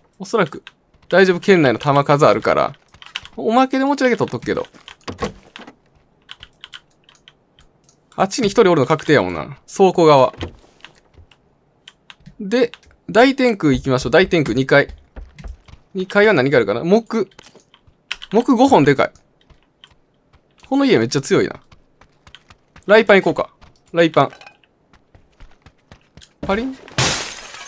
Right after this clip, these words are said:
この辺おらなそうやね。気配がせえへんな。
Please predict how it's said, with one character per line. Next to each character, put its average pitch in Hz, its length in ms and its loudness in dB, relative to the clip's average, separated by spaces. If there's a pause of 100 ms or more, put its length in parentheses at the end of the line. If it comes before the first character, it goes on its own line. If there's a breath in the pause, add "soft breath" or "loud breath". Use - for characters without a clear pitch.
(1900)
こ - 140 -12
の 302 60 0
辺 - 20 2
お 254 80 2
ら 285 120 4
な 269 80 0
そ 226 100 2
う 143 40 6
や 95 40 2
ね。 - 180 -10 (380)
気 - 120 -8
配 196 180 4
が 107 100 0
せ 143 140 -2
え - 20 0
へ 107 100 -8
ん 50 40 -10
な。 - 120 -14